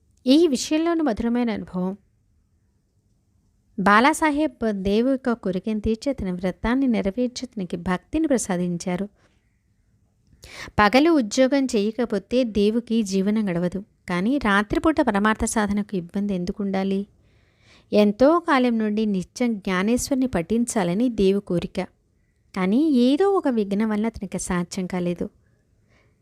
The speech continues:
ప్రతిరోజు నియమంగా భగవద్గీతలోని ఒక అధ్యాయాన్ని పఠించినట్లే జ్ఞానేశ్వరిని కూడా ఏ అంతరాయం లేకుండా పఠించలేకపోయేవాడు.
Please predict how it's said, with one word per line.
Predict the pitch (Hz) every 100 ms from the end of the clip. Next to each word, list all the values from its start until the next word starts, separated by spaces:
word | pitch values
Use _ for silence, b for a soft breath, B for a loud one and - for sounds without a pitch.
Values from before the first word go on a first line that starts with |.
| _ _
ప్రతిరోజు | 247 254 254 240 208 254 285 285 254
నియమంగా | 226 208 233 254
భగవద్గీతలోని | 240 190 208 208 233 233 226 220
ఒక | 214 185
అధ్యాయాన్ని | 170 - 214 214 214
పఠించినట్లే | 175 - 190 202 185 175 190 247 427 440 294 285
జ్ఞానేశ్వరిని | 190 196 226 330 339 330 277
కూడా | 247 180 233
ఏ | 262 233 262
అంతరాయం | 254 220 220 220 214
లేకుండా | 196 208 214
పఠించలేకపోయేవాడు. | 196 180 185 - 185 - 185 180 175 175 180